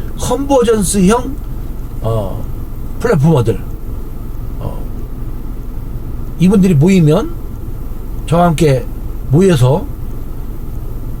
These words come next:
어떤 일을 해나갈지 짐작이 되시죠? 다 함께 잘 사는, 음,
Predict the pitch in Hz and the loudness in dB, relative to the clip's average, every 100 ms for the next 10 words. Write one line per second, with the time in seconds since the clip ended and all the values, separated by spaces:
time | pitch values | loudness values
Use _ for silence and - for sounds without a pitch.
0 | - - - - - - - - - 156 | -6 -6 -8 -8 -8 -8 -8 -6 -2 0
1 | 254 220 196 165 175 208 175 143 135 104 | 2 4 6 6 6 6 4 4 2 0
2 | - - - 190 185 151 143 147 147 131 | -2 -6 -2 2 2 4 4 4 4 0
3 | - - - - - - - - - - | -2 -6 -8 -8 -6 -6 -6 -8 -8 -8
4 | - - - - - - - - - - | -8 -6 -6 -6 -6 -8 -6 -6 -6 -6
5 | - - 190 196 196 151 147 160 123 95 | -6 -2 0 2 4 4 6 4 4 0
6 | - - 90 | -2 -4 -4